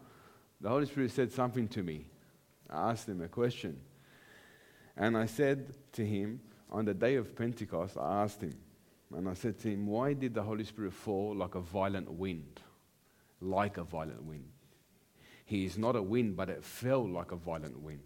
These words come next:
Why did it? And the Holy Spirit responded to me like this. He said, "It's the atmosphere they created for me." It's the atmosphere.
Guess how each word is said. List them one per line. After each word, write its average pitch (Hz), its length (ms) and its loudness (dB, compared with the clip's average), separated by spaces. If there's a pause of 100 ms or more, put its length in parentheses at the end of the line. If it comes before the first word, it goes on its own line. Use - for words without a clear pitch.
(420)
Why 120 300 6
did 127 220 2
it? 85 140 -4 (640)
And 95 200 -4
the 98 60 -4
Holy 123 160 -2
Spirit 120 220 -6
responded 104 420 -6
to 107 80 -10
me 95 180 -4
like 82 260 -6
this. 98 220 -2 (180)
He 98 100 -8
said, 101 220 -6
"It's 95 200 -10
the - 180 -4
atmosphere 95 580 -8 (360)
they 95 240 -2
created 90 560 -4
for 82 220 -10
me." 76 160 -10 (2500)
It's 101 220 -6
the - 220 0
atmosphere. 117 800 -2